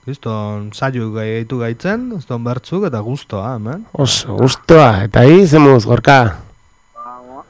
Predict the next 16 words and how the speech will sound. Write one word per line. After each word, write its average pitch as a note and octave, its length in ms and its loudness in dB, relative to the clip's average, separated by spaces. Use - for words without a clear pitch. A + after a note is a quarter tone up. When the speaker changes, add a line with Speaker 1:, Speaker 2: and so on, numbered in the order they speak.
Speaker 3:
oaintxe E3 560 -4
atxerera E3 680 -2
berri D#3+ 640 -14
gimnasiotik E3+ 1300 -10
eta C3+ 240 -6
hoxe. C#3 340 -14
Speaker 2:
Erki, A2+ 340 2
Speaker 3:
Ba. C3 300 6
Speaker 2:
eta B2+ 280 4
ze, E3 220 4
ze D3+ 220 4
kontatzen B2+ 460 4
du, F3 140 8
hitzan, C#3+ 400 6
hitzen D3+ 400 4
gure C#3+ 240 8